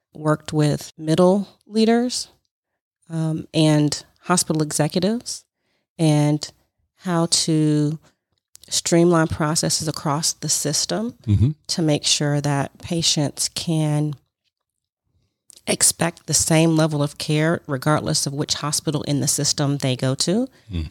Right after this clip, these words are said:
Speaker 1: which is important, right? If you're building a brand as a hospital system.
Speaker 2: Sure.
Speaker 1: So being on the inside and being able to see, not just from theory,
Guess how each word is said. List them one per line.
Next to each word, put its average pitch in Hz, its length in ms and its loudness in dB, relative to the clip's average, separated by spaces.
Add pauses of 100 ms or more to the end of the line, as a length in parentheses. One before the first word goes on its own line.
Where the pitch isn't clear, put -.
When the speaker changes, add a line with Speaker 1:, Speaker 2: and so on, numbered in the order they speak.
Speaker 1:
which - 160 0
is 185 100 2
important, 175 480 2
right? 151 180 2
If 165 140 -2
you're 160 80 2
building 151 340 2
a 139 60 0
brand 143 500 0
as 143 200 -2
a 139 60 -4
hospital - 460 -4
system. 147 600 -6
Speaker 2:
Sure. 98 340 2 (260)
Speaker 1:
So 151 600 4 (260)
being 269 280 2
on 208 80 6
the - 120 0
inside 151 440 0
and 139 100 0
being 151 160 2
able 151 220 -2
to - 160 -6
see, 147 640 -2 (300)
not 180 180 -4
just - 300 2
from 139 240 0
theory, 165 800 -2